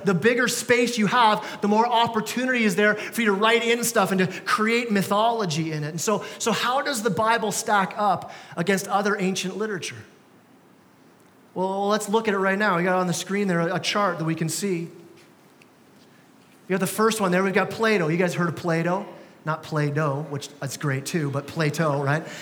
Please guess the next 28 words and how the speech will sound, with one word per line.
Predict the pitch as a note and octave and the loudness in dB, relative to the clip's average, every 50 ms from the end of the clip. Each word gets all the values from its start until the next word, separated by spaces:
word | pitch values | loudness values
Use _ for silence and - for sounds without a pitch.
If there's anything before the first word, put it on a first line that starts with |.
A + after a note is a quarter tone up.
| - - F3+ | -14 -8 -4
And | D#3+ D#3+ E3 E3+ F3 | -2 0 2 2 2
he | F3+ | 2
wrote | F#3 G3 G3 F#3+ | 2 2 2 2
the | G3 | 2
Republic, | F#3+ F#3+ F#3 - G3 F#3+ F#3+ F#3 G#3 G#3+ G#3 G3 | 2 2 2 4 4 4 4 4 2 2 2 2
and, | F#3 | 2
and | F3+ E3+ F3+ D#3 | 2 2 0 -2
he | - - - - G3 G3 | -6 -6 -2 0 2 2
wrote | F#3 G3+ G#3 G#3 | 4 4 4 4
it | G#3 | 4
around, | G3 G3 G3 G3 F#3+ F#3 | 4 4 4 4 4 4
uh, | F#3 F3+ F3 E3+ E3 - - - - | 4 4 4 4 2 0 -4 -10 -8
four | - - F#3+ G#3 | -4 0 2 2
twenty-seven | G3+ G#3 G#3+ G#3 G3+ G3+ G3+ G3+ G3 G3+ G#3 | 2 2 2 0 2 2 2 2 2 2 2
to | G3+ F3+ | 0 0
three | - F#3+ G#3 G#3 | 0 0 0 2
forty-seven | G#3 G#3 G#3 F#3+ F#3 F#3+ G3+ F#3 F#3+ F#3 | 2 2 0 2 2 2 2 2 0 0
B | D3+ F#3 F#3 | 2 2 2
C. | F3 - F#3 F#3 G3+ | 2 2 2 2 2
You | G#3+ G3 | 2 2
see | - G#3 G#3+ | 0 0 0
the | F#3 F#3 G#3+ | 0 0 0
earliest | G3 G#3 G#3+ A3 A3 G#3 G#3+ | 0 0 2 2 2 2 2
copy | - G#3 G3 G3 G3 G#3+ G#3 | 2 2 4 4 4 4 4
we | G3 F3+ | 4 6
have | F3+ F#3+ G3 | 6 4 2
of | G3 F3+ | 2 2
that | F3+ F3+ F#3 G3+ F#3+ | 2 2 2 2 0